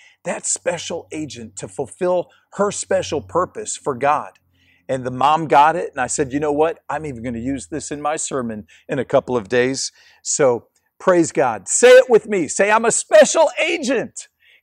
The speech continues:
God's got special plans for me. And I can't have my nose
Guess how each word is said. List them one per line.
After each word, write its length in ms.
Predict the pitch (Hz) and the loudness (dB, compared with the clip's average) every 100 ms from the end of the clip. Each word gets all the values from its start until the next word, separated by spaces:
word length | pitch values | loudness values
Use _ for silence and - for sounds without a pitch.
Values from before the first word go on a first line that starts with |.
| - | 2
God's 320 | 233 277 - | 4 4 4
got 260 | 233 247 240 | 4 4 4
special 460 | - 247 233 269 | 0 2 4 4
plans 480 | 233 - 254 254 220 | 4 2 -4 -4 -6
for 180 | - 233 | 0 2
me. 380 | 247 247 185 113 _ _ _ - | 2 -2 -4 -12 _ _ _ -4
And 120 | 175 | 2
I 80 | 170 | 2
can't 340 | - 247 240 | 2 -2 0
have 240 | 202 220 170 | 0 0 2
my 220 | 202 196 | 0 0
nose 480 | 180 202 202 208 | 2 2 2 -2